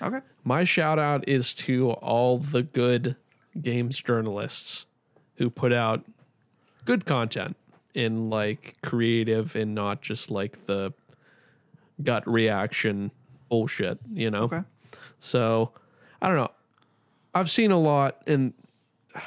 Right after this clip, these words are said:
Speaker 2: I've seen a lot recently that I just, I don't know. It just seems like it's just there to be there, you know? It, there's no substance to it.
Speaker 1: Is there anyone in particular you wanna shout out? Or anything that you particularly liked, even if you don't know their name?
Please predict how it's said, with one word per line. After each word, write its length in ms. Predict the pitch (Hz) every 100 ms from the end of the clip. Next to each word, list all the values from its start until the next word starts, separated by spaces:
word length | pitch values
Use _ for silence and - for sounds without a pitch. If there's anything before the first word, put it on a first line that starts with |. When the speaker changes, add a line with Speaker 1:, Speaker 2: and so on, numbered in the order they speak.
| - - - -
Speaker 2:
I've 140 | 151
seen 140 | 214 214
a 40 |
lot 200 | 196 147
recently 580 | 143 139 147 135 131 127
that 420 | 135 120 110 110 - _ _ _ 302
I 140 | 127
just, 320 | 127 120 - - _ -
I 60 | 160
don't 100 | 180
know. 220 | 143 - -
It 80 | 135
just 220 | 143 135
seems 320 | 143 135 127
like 280 | 131 120 120
it's 120 | 127
just 460 | - - 120 - -
there 240 | 127 117 117
to 100 | 104
be 120 | 110
there, 380 | 107 104 104 -
you 120 | -
know? 220 | 117 110 113
It, 300 | 110 - 131
there's 220 | 117 -
no 100 | 113
substance 640 | - 110 - - 113 113
to 180 | - 127
it. 280 | 127 135 - - _ _ _
Speaker 1:
Is 100 | 151
there 80 | 175
anyone 340 | 190 180 165
in 140 | 151 139
particular 560 | 123 135 - 123 117
you 140 | 120 120
wanna 120 | 117
shout 260 | - 120 107
out? 200 | - - - _ _ - - -
Or 120 | 185
anything 320 | 190 180 180
that 120 | 160 147
you 220 | 156 143
particularly 600 | 147 - 143 135 123 117
liked, 400 | 120 - - -
even 180 | 180 240
if 80 | 233
you 80 | 220
don't 140 | 185
know 120 | 151
their 140 | 127 117
name? 220 | 113